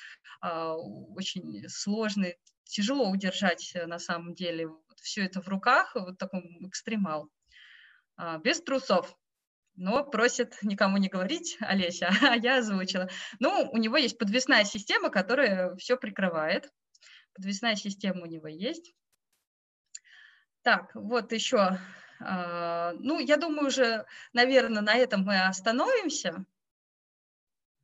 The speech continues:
Эм, на этом мы остановимся, потому что уже заканчивается время.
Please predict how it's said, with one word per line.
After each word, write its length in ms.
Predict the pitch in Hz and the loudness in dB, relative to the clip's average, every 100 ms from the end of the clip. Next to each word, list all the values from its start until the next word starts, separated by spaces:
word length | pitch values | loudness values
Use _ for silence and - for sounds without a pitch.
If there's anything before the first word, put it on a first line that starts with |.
| _ _ _ _ _ _ _ _ _ _ _ _ _ _ _ _ _ _ _ - | _ _ _ _ _ _ _ _ _ _ _ _ _ _ _ _ _ _ _ -10
Эм, 840 | 202 185 175 170 170 - 190 - - | -6 -6 -8 -12 -12 -10 -10 -10 -4
на 140 | 220 | 0
этом 220 | 240 233 | 0 0
мы 100 | 208 | -2
остановимся, 760 | 208 202 202 285 403 330 294 220 | -2 2 2 2 0 -2 -2 -4
потому 320 | 202 196 202 | -2 -2 -2
что 180 | 208 196 | -4 -4
уже 400 | 196 196 180 180 - - | -2 0 0 -2 -12 -2
заканчивается 760 | 214 233 196 190 190 180 - | 0 2 2 0 -4 -8 -6
время. 400 | 190 302 392 359 | -6 -6 -4 -6